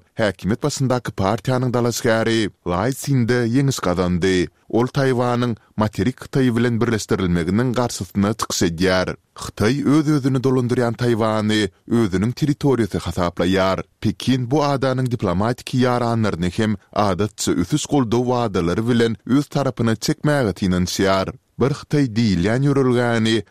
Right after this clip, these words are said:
Gazagystan, Özbekistan, Täjikistan, Russiýa dagy hem goldaýarlar. Türkmenistanyň daşary işleri ministrliginiň beýanatynda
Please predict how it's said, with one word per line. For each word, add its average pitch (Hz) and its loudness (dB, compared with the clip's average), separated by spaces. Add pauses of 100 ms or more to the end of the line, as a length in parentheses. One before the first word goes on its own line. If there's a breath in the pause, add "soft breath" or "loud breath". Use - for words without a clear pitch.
(100)
Gazagystan, 110 -2
Özbekistan, 92 0
Täjikistan, 113 0 (180)
Russiýa 117 0
dagy 98 0
hem 95 0
goldaýarlar. 92 0 (240)
Türkmenistanyň 98 0
daşary 95 -2
işleri 135 -2
ministrliginiň 127 0
beýanatynda 120 0